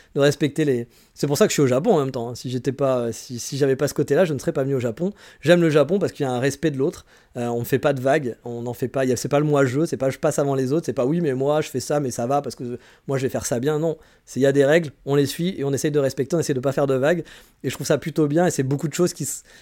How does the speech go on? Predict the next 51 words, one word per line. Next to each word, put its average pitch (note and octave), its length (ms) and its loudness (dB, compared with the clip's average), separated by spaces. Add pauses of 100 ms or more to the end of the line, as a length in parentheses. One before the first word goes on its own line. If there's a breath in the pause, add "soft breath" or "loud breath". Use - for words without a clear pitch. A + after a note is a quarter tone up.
(140 soft breath)
parfois, D#3 300 4
c'est C#3 120 0
con, G3 280 -2
parfois, A#2 200 -4
il A2+ 40 0
y G#2 100 -4
a - 20 -4
des, G2+ 40 -4
il F2+ 80 -4
y - 20 -4
a - 40 -4
des G2 60 -2
règles A#2+ 140 -4
qui - 80 -12
sont F2+ 120 -8
très G#2 180 -6
connes C3+ 240 0
et G2+ 80 -6
tout, A3 180 -6
on G2+ 60 -8
est C#2+ 60 -10
d'accord, A#2 280 -2
hein. G3+ 80 -4 (380 soft breath)
Mais D3 340 0 (420)
bah, A2 200 -4
on A#2 40 -6
peut C3+ 140 -4
pas D3+ 120 4
les D3 120 6
adapter. C3 380 0
Le A#2+ 100 -4
nombre E3 240 2
de F3+ 100 8
fois G3 160 6
où F3+ 40 8
j'ai D#3 120 4
vu D3 120 -2
des C#3+ 140 4
gens E3 280 2
dire, « C#3 340 2 (300 loud breath)
Oui, F#3+ 220 2
alors D3+ 120 4
moi F#3 120 2
je G#3 60 -2
respecte, G3 500 -2
je C#3+ 40 0
suis - 160 -4
vachement F#3 220 -2
respectueux, G3 520 0
mais, E3 160 0
euh, C3+ 180 0